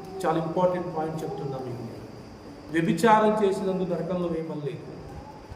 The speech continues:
అబద్ధాలు ఆడినందుకు నరకంలో వేయమనలేదు, నరహత్య చేసినందుకు నరకంలో వేయమనలేదు, నమ్మకత్వాన్ని కోల్పోయినందుకు నరకంలో వేయమనలేదు.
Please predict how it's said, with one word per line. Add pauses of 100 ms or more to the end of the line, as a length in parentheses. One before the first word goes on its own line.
అబద్ధాలు
ఆడినందుకు
నరకంలో
వేయమనలేదు, (1000)
నరహత్య
చేసినందుకు
నరకంలో
వేయమనలేదు, (760)
నమ్మకత్వాన్ని (120)
కోల్పోయినందుకు
నరకంలో
వేయమనలేదు.